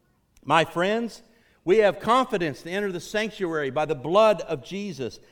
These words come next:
by the new and living way that he opened for us through that curtain, that is, through his flesh. And since we have a great high priest over the house of God,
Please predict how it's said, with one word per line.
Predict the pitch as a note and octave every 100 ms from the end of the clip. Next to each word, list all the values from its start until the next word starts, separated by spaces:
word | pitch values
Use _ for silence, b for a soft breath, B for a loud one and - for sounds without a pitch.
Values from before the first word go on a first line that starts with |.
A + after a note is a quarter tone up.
| b
by | D#3+
the | E3
new | E3 G3 A#3
and | G#3 F3+
living | G#3+ G3+ E3+
way | D3+
that | C#3+ C#3+
he | C#3
opened | D#3 F3 D#3+
for | E3
us | D#3+ D3+ - B -
through | E3
that | D3 -
curtain, | D#3+ C#3+ A2+
that | A2+ D3+
is, | D3 C3 A#2+ B -
through | C#3+
his | B2+ -
flesh. | D#3 D#3 G2+ - - b b b -
And | A#2+
since | F3 D#3+
we | F3 E3
have | E3
a | D3+
great | B2 F#3+ B3 - -
high | - G3 G#3
priest | G3+ G3 G3+ F#3+ -
over | D#3 D#3
the | C3+
house | B2 E3 D#3+
of | C#3+
God, | C3+ B2+ B2